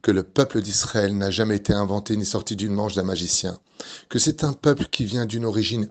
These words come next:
absolue, d'un monde précis, géographique, avec des détails dans les moindres recoins de notre histoire que nous devons raconter,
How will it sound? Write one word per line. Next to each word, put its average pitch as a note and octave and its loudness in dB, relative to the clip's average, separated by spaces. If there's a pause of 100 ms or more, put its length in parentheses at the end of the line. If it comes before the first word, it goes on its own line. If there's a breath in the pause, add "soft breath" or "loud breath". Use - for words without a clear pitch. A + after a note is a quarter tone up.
(120)
absolue, - 0 (400 loud breath)
d'un C3 2
monde A#2+ -6
précis, - 0 (280 soft breath)
géographique, A2 4 (220)
avec A2+ 2
des G#2+ -2
détails G#2 2
dans G#2+ -2
les A#2+ -2
moindres C3 4
recoins G#2+ 0 (600)
de G#2 4
notre G2+ -2
histoire A2+ 2 (480 loud breath)
que - 0
nous G2+ 2
devons G2+ 2
raconter, G#2 -2